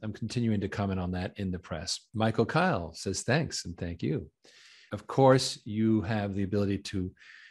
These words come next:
listen in Spanish. Just click on the globe symbol.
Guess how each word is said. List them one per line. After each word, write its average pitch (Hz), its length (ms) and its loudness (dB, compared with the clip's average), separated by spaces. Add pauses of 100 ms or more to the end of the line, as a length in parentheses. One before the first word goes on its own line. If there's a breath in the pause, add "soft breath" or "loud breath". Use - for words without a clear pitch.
(260 loud breath)
listen 110 260 2
in 95 60 0
Spanish. 120 460 2
Just - 340 -4
click 107 180 0
on 101 60 0
the 95 80 -2
globe 107 260 4
symbol. 113 520 2